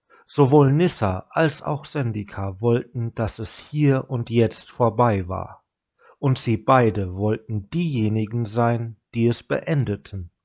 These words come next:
Sie wollten den Titanen nicht verjagen, sie wollten sich ihm stellen.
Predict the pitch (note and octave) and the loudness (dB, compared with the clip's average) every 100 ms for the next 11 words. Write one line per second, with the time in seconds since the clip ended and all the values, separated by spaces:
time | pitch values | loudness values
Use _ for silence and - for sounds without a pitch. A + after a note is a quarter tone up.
0 | _ _ _ _ _ - - - C3 C3 | _ _ _ _ _ -20 -20 2 4 6
1 | D#3 - C#3 C#3+ C#3 C#3+ C#3+ B2+ C3 C#3+ | 4 2 -2 -2 -2 -4 -6 0 0 2
2 | C#3 D3 D3 - - C#3+ D#3 D3 A2 F#2+ | 0 -2 -4 -8 -6 -4 0 0 0 -4
3 | F2 - _ _ _ - B2 G#2+ A#2 B2+ | -10 -16 _ _ _ -8 -2 4 4 4
4 | - A2+ G2+ G2+ - - F#2 E2+ - - | 0 -8 -4 -6 -8 -14 -12 -12 -14 0
5 | B2 G#2 F2 | 2 2 -2